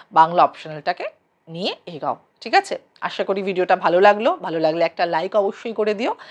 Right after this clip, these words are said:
কমেন্ট বক্সে জানাও আর কোন টপিকে তোমরা ক্লাস চাইছো। সিলেবাসের প্রত্যেকটা টপিক আমরা প্রায় কভার করে ফেলেছি। আমাদের প্লেলিস্ট রয়েছে, প্লেলিস্টে গিয়ে দেখে নাও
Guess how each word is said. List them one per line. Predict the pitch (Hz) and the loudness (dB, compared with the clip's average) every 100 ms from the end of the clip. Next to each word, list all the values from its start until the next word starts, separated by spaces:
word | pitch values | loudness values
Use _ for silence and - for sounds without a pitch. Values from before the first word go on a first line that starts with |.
| - - | -20 -6
কমেন্ট | - 202 269 285 | 0 2 8 6
বক্সে | 285 269 | 6 4
জানাও | 247 240 311 | 4 4 -2
আর | - 185 | 2 0
কোন | 202 196 | 0 -6
টপিকে | 190 175 185 190 | -4 -2 -2 -4
তোমরা | 180 175 | -4 -4
ক্লাস | 180 175 - | 0 -2 0
চাইছো। | 226 220 - 285 | -2 -2 -4 -6
সিলেবাসের | - 208 208 247 | -4 0 2 2
প্রত্যেকটা | 226 220 233 233 | -2 -4 -6 -4
টপিক | 226 208 220 | -2 -2 -2
আমরা | 208 208 | 0 0
প্রায় | 202 180 220 277 | 6 8 8 8
কভার | 262 262 | 6 6
করে | 262 262 | 2 0
ফেলেছি। | 269 247 247 269 269 - - - | 0 -2 -4 -6 -10 -12 -20 -14
আমাদের | 185 180 190 | -6 -4 -2
প্লেলিস্ট | 208 220 247 - | 2 0 0 -2
রয়েছে, | 254 240 254 | 0 2 0
প্লেলিস্টে | 233 185 - 196 | -4 -6 -8 -12
গিয়ে | 190 180 | -10 -8
দেখে | 180 269 | -4 2
নাও | 262 | 4